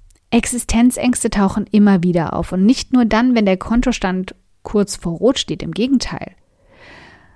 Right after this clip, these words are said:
Aber um dich zu beruhigen, die Abstände dazwischen werden länger und länger. Achtens, mach dir Feinde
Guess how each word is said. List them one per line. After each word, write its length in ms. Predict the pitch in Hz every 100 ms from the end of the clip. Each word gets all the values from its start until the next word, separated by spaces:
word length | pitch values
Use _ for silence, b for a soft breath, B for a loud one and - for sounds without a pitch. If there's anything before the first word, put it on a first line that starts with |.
| B
Aber 160 | - 208
um 80 | 220
dich 180 | 226 -
zu 140 | 208
beruhigen, 600 | 202 190 202 233 262 320 _ _ _ _
die 100 | -
Abstände 420 | 165 240 - 220 185
dazwischen 520 | 175 - 180 - 180
werden 240 | 170 170
länger 260 | 165 175 156
und 140 | 175
länger. 300 | 156 - - - _ _ _ _ _ _ _ _ _ _ _ _ _ _ _ _ _
Achtens, 720 | - 214 - 180 - - - - _ _ _ _ _ _
mach 180 | 208 208
dir 160 | 220 202
Feinde 580 | - 208 202 208 233